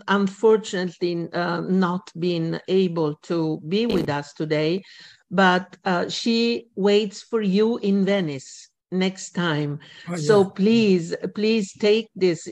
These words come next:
Speaker 1: into, you know, into consideration for your future trips
Speaker 2: Yes.
Speaker 1: abroad. So, President Sato, it's
Speaker 2: Yes.
Speaker 1: with enormous pleasure that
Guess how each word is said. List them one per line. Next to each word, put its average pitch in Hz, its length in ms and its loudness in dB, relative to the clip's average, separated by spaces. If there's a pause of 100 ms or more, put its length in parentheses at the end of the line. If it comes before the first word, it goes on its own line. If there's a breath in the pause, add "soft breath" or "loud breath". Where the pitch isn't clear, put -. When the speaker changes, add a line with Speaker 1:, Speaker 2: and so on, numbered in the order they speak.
Speaker 1:
into, 160 720 -2 (100)
you 185 100 -2
know, 165 180 0
into 214 320 2
consideration 170 1000 0
for 175 180 -4
your 170 240 2
future 208 760 -2 (400 loud breath)
trips 156 560 -2
Speaker 2:
Yes. 185 80 -4
Speaker 1:
abroad. 156 680 -2 (580 loud breath)
So, 208 480 4 (140)
President 196 520 0
Sato, 156 580 -2 (120)
it's 196 300 -4
Speaker 2:
Yes. 147 180 -8
Speaker 1:
with 175 300 0 (220)
enormous 208 800 4
pleasure 165 760 -4
that 156 460 -2